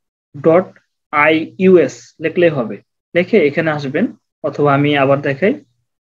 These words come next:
Zoom লিখলেই হবে, Zoom। Zoom লিখে এন্টারে চাপ দিবেন। চাপ দেওয়ার পরে Zoom-এর একটা website পাবেন, এখানে চলে আসবেন। তো এটা আপাতত থাক, আমরা যেটা করি Zoom-টা install করি।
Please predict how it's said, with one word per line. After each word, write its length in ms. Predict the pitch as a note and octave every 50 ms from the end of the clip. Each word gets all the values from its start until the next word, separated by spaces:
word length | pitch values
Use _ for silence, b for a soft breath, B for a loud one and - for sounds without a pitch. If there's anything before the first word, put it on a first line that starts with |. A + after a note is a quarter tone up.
| _ _ -
Zoom 320 | D#3+ D3 - E3+ F#3 G#3
লিখলেই 300 | A3+ A3+ A3 G3+ E3+ D#3
হবে, 340 | C#3+ C#3+ C3+ C3 F3 A3 D4 - - _ F3+ D3+ C#3+
Zoom। 200 | - D#3 C#3+ C3+ B2 A#2+ - - _ _ _ _ _ _ _ _ - - _ _ _ _ _ _ _ _ _ _
Zoom 220 | - E3+ F3+ G3+ G#3+
লিখে 280 | A3 G#3+ G3+ G#3+ B3+ A#3 D3+
এন্টারে 380 | C#3 E3 F3 - F#3 F3 E3
চাপ 220 | D3+ - D#3+ C#3 C3+
দিবেন। 260 | - C3 G#2+ - - - - _ _ _ _ _ _ _ _ _ _ _ _ _
চাপ 120 | - E3
দেওয়ার 240 | E3 D#3+ F#3 F3+ F3
পরে 200 | - G3 G#3 A#3+
Zoom-এর 360 | G#3+ E3+ - F3 E3+ F3 F3
একটা 220 | F3 E3 - - D#3+
website 400 | D3 D3 C#3+ - - C#3+ C#3 -
পাবেন, 320 | - B2 G#2+ A2+ G#2+ B2+ - _ _ _ _ _ _ _ _ _ _ -
এখানে 280 | D3 C#3+ - E3 F#3
চলে 260 | F3+ F3+ F3 E3+ D#3 C#3
আসবেন। 280 | B2 A#2 A#2+ A#2+ G2+ - _ _ _ _ _ _ _ _ _
তো 80 | _ D#3
এটা 200 | D3+ D3+ F3+ E3+
আপাতত 320 | E3 E3 E3+ F3 E3+ - F3+
থাক, 400 | D#3+ - - F3+ G#3 G#3 G#3 -
আমরা 260 | E3 E3 D#3+ D#3+ D#3
যেটা 200 | D#3 E3 D#3+ E3
করি 220 | E3 - G#3 A#3+ C4+
Zoom-টা 360 | G#3+ G3+ F3 E3 D#3+ D3+ D#3 D#3
install 360 | D3+ D3+ D3 - - - C#3
করি। 340 | - - - A#2 A2+ A#2+